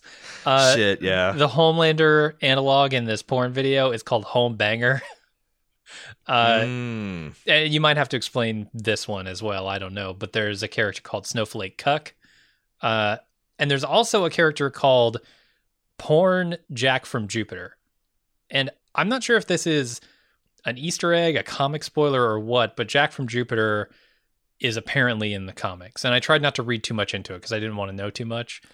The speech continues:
Speaker 1: Yeah,
Speaker 2: But
Speaker 1: you
Speaker 2: he's
Speaker 1: get
Speaker 2: a
Speaker 1: on the
Speaker 2: member
Speaker 1: boys
Speaker 2: of one of the
Speaker 1: wiki,
Speaker 2: seven.
Speaker 1: and it's, yeah, it's, it's the bo-, you get in the boys wiki, and it's, uh, spoiler palooza.
Speaker 2: But I don't know what Jack from Jupiter looks like. I'm thinking maybe this is
Speaker 1: Me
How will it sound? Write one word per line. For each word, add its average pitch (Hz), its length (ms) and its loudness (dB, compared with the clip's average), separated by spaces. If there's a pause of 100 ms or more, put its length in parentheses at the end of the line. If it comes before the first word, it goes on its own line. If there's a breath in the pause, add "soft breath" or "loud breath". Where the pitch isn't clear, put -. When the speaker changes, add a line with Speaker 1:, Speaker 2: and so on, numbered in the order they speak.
(120 soft breath)
Speaker 1:
Yeah, 123 140 2
Speaker 2:
But 113 80 6
Speaker 1:
you 123 80 4
Speaker 2:
he's 143 100 4
Speaker 1:
get 170 100 8
Speaker 2:
a 156 60 8
Speaker 1:
on 143 80 6
the - 60 6
Speaker 2:
member 127 280 6
Speaker 1:
boys 113 140 6
Speaker 2:
of 107 60 0
one 107 160 4
of 107 40 -2
the 98 100 -2
Speaker 1:
wiki, 82 140 0
Speaker 2:
seven. 95 240 -2
Speaker 1:
and 95 120 -2
it's, - 440 -4 (380 soft breath)
yeah, 92 240 0
it's, - 120 -6
it's 113 200 -6
the 117 100 -8
bo-, 101 200 -8
you 120 140 -2
get 135 100 -2
in 131 80 -2
the 120 60 -2
boys 104 300 0
wiki, 92 360 -4
and 82 80 -4
it's, - 280 -6
uh, 76 440 -6 (400 soft breath)
spoiler 95 440 -4
palooza. 76 640 -8 (160)
Speaker 2:
But 156 100 2
I 165 60 4
don't 190 140 0
know 170 80 2
what 147 100 2
Jack 127 220 2
from 120 160 -8
Jupiter 107 280 -4
looks 101 280 -4
like. 120 280 0
I'm 135 360 0
thinking 139 440 -2
maybe 117 280 0
this 127 240 -2
is 120 280 -2
Speaker 1:
Me 73 100 -8